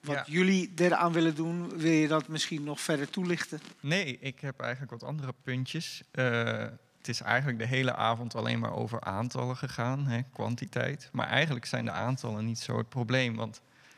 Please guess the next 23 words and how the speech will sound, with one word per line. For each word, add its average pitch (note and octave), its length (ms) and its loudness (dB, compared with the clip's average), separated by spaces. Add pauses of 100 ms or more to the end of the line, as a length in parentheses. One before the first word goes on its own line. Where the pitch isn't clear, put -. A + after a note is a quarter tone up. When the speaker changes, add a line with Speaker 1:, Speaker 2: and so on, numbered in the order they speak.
(220)
Speaker 2:
als - 140 -2
je B2 80 0
naar G#2 440 0
het A#2 160 -10
recentste A#2+ 680 0
woningmarktonderzoek A#2 1000 0
kijkt, A#2 520 0
dan A#2 180 -4
is A2+ 140 -4
de A#2+ 120 -4
vraag B2+ 440 4
naar A2 220 0
woningen A#2 460 0
de A2 100 -4
komende A#2 480 0
jaren A2 440 0
in C3 140 0
de A2+ 100 -4
Drechtsteden A2 720 -2
ongeveer F#2+ 380 -10
twintig, C3+ 420 -4
eh, A#2+ 200 2
tienduizend. D3+ 840 -2